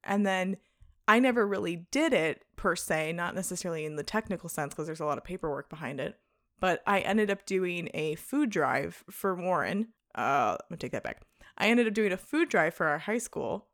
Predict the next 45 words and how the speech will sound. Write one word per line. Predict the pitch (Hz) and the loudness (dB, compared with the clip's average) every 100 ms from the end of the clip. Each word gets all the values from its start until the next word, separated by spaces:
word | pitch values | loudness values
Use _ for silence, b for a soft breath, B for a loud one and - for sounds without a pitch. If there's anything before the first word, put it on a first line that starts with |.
| - | -6
and | 185 185 | -4 4
that | 185 180 | 4 4
was | 180 170 175 - _ | 0 -2 -8 -12 _
very | - 185 175 165 | 0 2 2 0
important | 170 - 175 175 165 | -2 -2 -2 -2 -6
to | - | -4
me | 185 233 180 | 0 2 0
to, | 165 170 | -2 -4
like, | 151 156 | -2 -2
give | 160 156 - | -2 0 2
back | 269 254 | 2 2
in | 170 | -4
some | 160 156 | -6 -4
way. | 147 156 | -4 -2
My | 156 | -2
mom | 160 160 160 | 2 0 0
was | 160 156 | -6 -4
like, | 135 - _ | -4 -6 _
"I | 185 | 2
know | 185 196 190 | 4 2 2
this | 185 - | -2 -4
is | 165 | -4
not | 165 160 - _ - | -2 -2 -2 _ -10
technically | - 185 175 165 | -6 -6 -4 -6
qualifying | 151 - 104 175 143 143 139 135 - _ _ - | -4 -2 0 0 -2 -4 -6 -8 -12 _ _ -8
you | 156 151 156 | -2 -2 -2
to | - | -6
get | 147 160 - | -2 -2 -2
this | 156 | -4
award, | 143 165 214 147 156 - _ _ | -4 0 2 2 0 -6 _ _
but | 180 165 | 0 0
it | 170 | 0
does | 180 | 0
in | 180 | 0
my | 156 165 170 | 0 0 0
book | - - - | -2 -6 -8
because | 165 170 | -6 -4
I | 160 | -2
know | 165 | -2
you | 165 160 | -2 0
would | 151 | 0
have | 143 | 0
done | 147 127 | -2 -4
the | |
work." | 107 71 - - | -4 -6 -6 -14